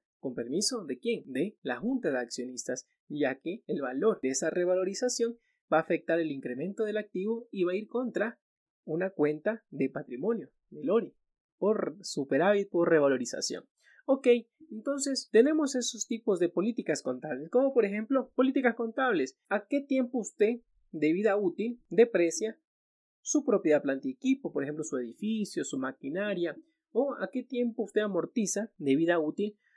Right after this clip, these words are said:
usted amortiza su activo intangible? También, por ejemplo, el método de depreciación. Usted va a escoger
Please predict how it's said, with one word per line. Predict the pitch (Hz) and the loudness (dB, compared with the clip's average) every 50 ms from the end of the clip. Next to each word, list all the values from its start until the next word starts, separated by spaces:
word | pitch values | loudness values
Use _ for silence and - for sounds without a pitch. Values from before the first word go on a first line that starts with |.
| _ _ _ | _ _ _
usted | - - - 185 | -8 -4 -2 0
amortiza | 185 190 190 - - 165 156 - 214 214 - _ _ _ _ _ _ | 2 2 0 0 -2 -4 -2 -2 -4 -4 -8 _ _ _ _ _ _
su | - - - 185 202 214 202 - | -10 -4 -4 -4 -4 -4 -8 -6
activo | - 165 139 - _ - 151 147 170 185 | -6 -6 -6 -4 _ -4 -2 -2 0 -2
intangible? | 175 160 139 - 131 135 - 180 247 262 240 170 120 - - _ _ | -2 -2 -2 -4 -4 -4 -2 0 2 2 2 0 -2 -6 -12 _ _
También, | 233 240 233 226 269 294 285 277 | -2 0 2 4 4 2 2 2
por | 320 254 | 0 0
ejemplo, | 196 156 196 220 220 262 233 | 0 0 -2 -2 0 0 0
el | 190 156 | 2 2
método | 165 196 208 - - 185 160 151 | 0 -2 -4 -4 -2 0 0 0
de | 143 139 | 0 0
depreciación. | 135 - - 123 - - 127 - - 247 240 208 | -2 -6 -8 -8 -8 -8 -8 -4 -2 -2 -2 -2
Usted | 156 120 - - 160 160 | -4 -4 0 0 2 2
va | 165 | 2
a | 156 | 0
escoger | 151 - - - - 160 170 170 | 0 -2 -6 -4 -2 0 -2 -2